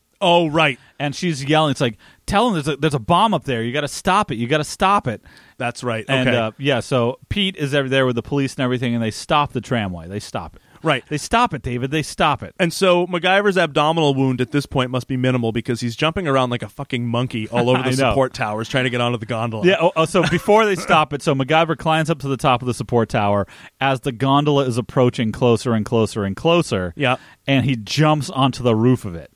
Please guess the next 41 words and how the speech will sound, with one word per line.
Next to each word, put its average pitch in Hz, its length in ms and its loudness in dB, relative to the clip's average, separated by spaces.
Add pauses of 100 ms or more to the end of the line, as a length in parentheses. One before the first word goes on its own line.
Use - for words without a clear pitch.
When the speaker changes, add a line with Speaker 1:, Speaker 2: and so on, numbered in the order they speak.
(100)
Speaker 1:
Right. 175 280 2 (140)
<laughs> - 60 -10 (520)
Speaker 2:
Which 175 260 2
is 160 100 0
amazing. 147 680 0
Speaker 1:
It 175 100 2
was 196 180 2
great. 156 480 -2
Speaker 2:
And 170 200 0
it 165 120 -4
looked 156 280 2
like 196 220 -2
some, 190 300 -2
he 233 160 -2
really 190 320 -2
did 135 240 0
it. 104 180 -6
Speaker 1:
I 131 60 0
Speaker 2:
Or 127 60 0
Speaker 1:
think 131 100 -4
Speaker 2:
s-, 123 60 -8
Speaker 1:
it 117 80 -6
was 120 120 -6
real. 120 160 -4
It 135 180 -2
Speaker 2:
I 143 100 0
Speaker 1:
had 139 80 2
Speaker 2:
think 202 120 0
it 175 60 2
was 127 160 0
real. 110 400 0
Speaker 1:
I 135 120 0
think 135 180 -2
he's, 131 380 -6
I 135 120 0
think 135 160 -4
he 127 100 -8
did 120 180 -2
his 120 120 -2
own 117 160 -2
stunts - 480 -6